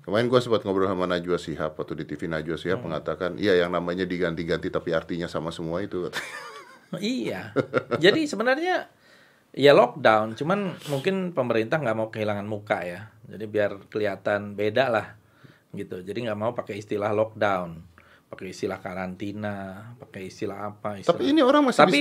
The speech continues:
Speaker 1: bisa
Speaker 2: pertanyaan yang masalah juga adalah kewajiban. Jadi ketika dia melakukan P S B B atau karantina atau lockdown, itu kan yang paling penting bagaimana kompensasinya bagi masyarakat.
Speaker 1: Duh, tunggu dulu, apakah sekarang udah dikarantina?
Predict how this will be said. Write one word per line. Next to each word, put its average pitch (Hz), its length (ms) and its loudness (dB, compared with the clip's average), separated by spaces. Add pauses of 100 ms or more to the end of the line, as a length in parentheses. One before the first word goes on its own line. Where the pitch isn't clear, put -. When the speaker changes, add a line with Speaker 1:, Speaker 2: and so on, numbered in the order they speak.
Speaker 1:
bisa - 80 -8
Speaker 2:
pertanyaan 185 560 6
yang 160 400 6
masalah 156 400 6
juga 202 320 0
adalah 113 320 -2 (560)
kewajiban. 160 880 6 (240)
Jadi 165 240 0
ketika 185 560 4
dia 143 160 6
melakukan 127 720 4
P 110 160 -2
S - 80 -14
B 101 240 -2
B 120 400 0 (480)
atau 107 240 0
karantina 107 880 0
atau 120 80 2
lockdown, 113 800 0
itu 165 160 -6
kan 247 320 -4 (420)
yang 185 160 2
paling 190 240 0
penting 147 560 -4 (240)
bagaimana 165 400 0
kompensasinya 147 800 -4
bagi 170 160 -2
masyarakat. 190 800 -6
Speaker 1:
Duh, 117 160 0
tunggu 156 240 4
dulu, 143 120 6 (120)
apakah 160 320 6
sekarang 160 240 4
udah 147 80 4
dikarantina? 135 560 2